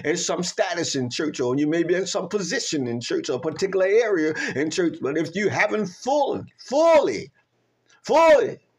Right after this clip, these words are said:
presented or given your life to Christ, and then you're faking, or then you're, it's, it's hypocrisy that you don't do it, or you're not doing it the right way.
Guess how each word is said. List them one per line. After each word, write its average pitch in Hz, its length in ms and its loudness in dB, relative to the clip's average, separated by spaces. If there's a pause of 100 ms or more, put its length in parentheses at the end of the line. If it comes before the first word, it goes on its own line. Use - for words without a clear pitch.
(140)
presented 143 560 -4
or 120 160 0
given 190 460 0
your 127 140 0
life 139 340 -2
to 131 80 -2
Christ, - 520 -2
and 127 160 -2
then 160 200 0
you're 170 120 2
faking, 170 560 -2
or 127 140 0
then 160 240 -2
you're, 180 180 2 (300)
it's, 143 240 -2
it's 151 340 -2
hypocrisy 170 920 0 (220)
that 170 220 -2
you 180 160 -2
don't 214 420 0 (240)
do 277 340 2
it, 147 180 -2
or 139 180 0
you're 165 140 2
not 160 480 -2
doing 175 440 0
it 156 160 -4
the 156 120 0
right 139 380 -4
way. 80 360 -6